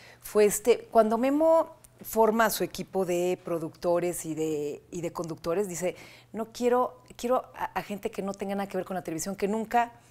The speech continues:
¿no? haya estado frente a televisión ni detrás".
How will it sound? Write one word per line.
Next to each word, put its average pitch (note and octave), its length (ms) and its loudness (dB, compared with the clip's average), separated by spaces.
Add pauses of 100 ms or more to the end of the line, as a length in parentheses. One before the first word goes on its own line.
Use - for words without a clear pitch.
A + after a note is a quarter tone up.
(120)
¿no? G3+ 140 -4
haya G3+ 140 4
estado G3+ 280 2
frente C#4+ 320 2
a A#3 60 4
televisión F#3 440 0
ni G3 100 -2
detrás". E3+ 520 -4